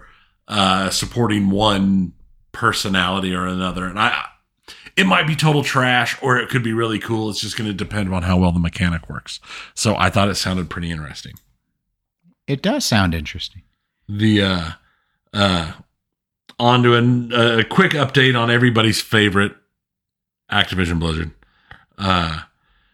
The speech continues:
Speaker 1: the Q A testers at Raven Software did win their vote to unionize.
Speaker 2: Heard about that, yeah.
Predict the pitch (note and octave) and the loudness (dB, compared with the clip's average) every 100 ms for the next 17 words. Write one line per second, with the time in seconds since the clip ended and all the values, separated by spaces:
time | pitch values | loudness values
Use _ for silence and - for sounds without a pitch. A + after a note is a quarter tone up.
0 | - A#2 - - F3 D#3+ D3+ D3+ C3+ - | -2 0 2 6 6 6 4 2 2 4
1 | B2 A#2 A#2+ B2+ A#2+ A#2 A2 - A2 G2+ | 2 4 4 2 2 2 2 2 0 4
2 | A#2 A2+ A2+ A#2+ A2 A2+ A2 A2+ A2+ A2 | 4 4 2 2 4 2 2 2 4 4
3 | G#2 G#2 C#3 C3 D#3 A2 G2 F2 E2+ - | 4 4 2 4 4 2 0 -4 -6 -6
4 | G#2+ | -6